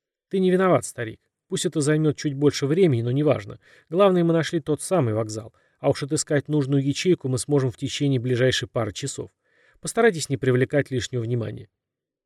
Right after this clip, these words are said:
Дон Филиппе, или точнее сказать, умерший в тысяча пятьсот девяносто восьмом году испанский король Филипп второй, остался один. Грохоча ботинками, гости покинули его кабинет, не попрощавшись.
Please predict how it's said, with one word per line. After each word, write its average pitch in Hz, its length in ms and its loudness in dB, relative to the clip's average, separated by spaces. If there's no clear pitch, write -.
Дон 156 240 2
Филиппе, 175 580 -4
или 143 180 0
точнее 139 380 -2
сказать, 135 420 -2
умерший 139 440 -2
в - 60 -12
тысяча 139 340 -4
пятьсот 131 360 -6
девяносто 123 360 -6
восьмом 131 360 -2
году 131 300 0
испанский 123 500 -4
король 131 380 0
Филипп 139 320 0
второй, 170 400 0
остался - 540 -2
один. 127 260 -4
Грохоча 135 500 -2
ботинками, 123 640 -4
гости 135 380 -4
покинули 131 500 -2
его 127 140 0
кабинет, 131 480 -2
не 123 80 -6
попрощавшись. - 840 -8